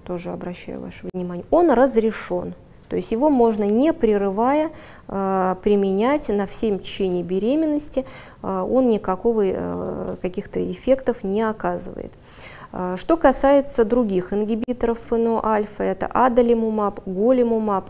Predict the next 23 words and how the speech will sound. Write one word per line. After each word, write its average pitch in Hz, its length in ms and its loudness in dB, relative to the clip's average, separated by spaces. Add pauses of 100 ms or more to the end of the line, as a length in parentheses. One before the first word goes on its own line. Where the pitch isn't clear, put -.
инфликсимаб, 208 960 -2 (440)
э, - 1040 -4 (120)
тоже 285 300 6
их 254 340 2
не 247 260 4
рекомендуют 277 760 2
отменять. 208 680 -2 (680)
Э, 180 640 0
рекомендуем 247 720 2
мы 247 260 4
отменять 220 720 0 (140)
за 214 440 2
где-то 202 440 0
четыре-шесть 220 880 0
недель, 226 640 -2
э, 180 220 -4
это 180 160 -8
вот 185 160 -6
что - 180 -6
касается 180 680 -6 (300)
голимумаба 185 840 0
и 190 340 -4
инфликсимаба, 247 920 0